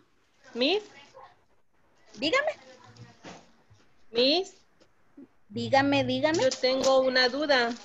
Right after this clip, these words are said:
Speaker 1: con respecto a la lista. No sé si Sergio la que no logro observar mi nombre ahí.
Speaker 2: ¿Qué apellido? ¿Ahorita sí?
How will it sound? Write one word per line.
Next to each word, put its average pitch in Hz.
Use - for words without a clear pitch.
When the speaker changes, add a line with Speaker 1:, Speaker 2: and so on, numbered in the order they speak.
Speaker 1:
con 247
respecto 247
a 262
la 254
lista. 277
No 247
sé 302
si 285
Sergio 269
la 320
que 254
no 247
logro 277
observar 254
mi 269
nombre 254
ahí. 233
Speaker 2:
¿Qué 254
apellido? 262
¿Ahorita 233
sí? 330